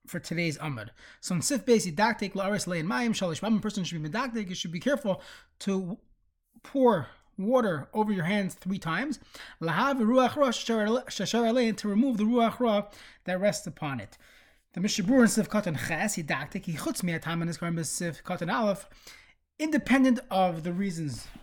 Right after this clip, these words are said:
that we discussed in Sif Katan Aleph, which was the Rosh and the Rashba, Shetzarach, L'tiyat and L'tfila, Tzarach Litel Gam, Mishum Ruach Ra, Hashayra Al Hiyadayim, that a person has to wash also because of this Ruach Ra.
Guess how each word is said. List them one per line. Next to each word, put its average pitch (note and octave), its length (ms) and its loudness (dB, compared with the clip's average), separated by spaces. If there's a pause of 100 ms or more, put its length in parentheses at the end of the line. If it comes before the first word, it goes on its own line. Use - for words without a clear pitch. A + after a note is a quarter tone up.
(160)
that F3 120 -2
we E3+ 140 -4
discussed F3+ 480 -4
in E3 40 -4
Sif - 220 -6
Katan E3 260 -6
Aleph, G3+ 320 -4
which E3 160 -10
was D#3 260 -6
the C#3+ 80 -8
Rosh F3 260 -2
and D3+ 80 -8
the D3+ 40 -4
Rashba, B3+ 260 0
Shetzarach, A#3 520 -2
L'tiyat E3 280 -8
and D#3+ 100 -10
L'tfila, F#3+ 420 0 (1300)
Tzarach G3+ 320 4
Litel A3 300 2
Gam, C#4 340 4
Mishum B3+ 340 4
Ruach A#3+ 280 4
Ra, E3+ 300 -2 (600)
Hashayra G#3 640 2
Al G3 180 0
Hiyadayim, C#3 560 -4 (720)
that E3 100 -4
a E3 40 -6
person G#3 220 0
has G#3+ 100 2
to A#3+ 80 0
wash C4 240 2
also B3 240 -2
because G#3 260 -2
of F#3 60 -4
this E3+ 80 -4
Ruach E3+ 280 0
Ra. A#2 140 -6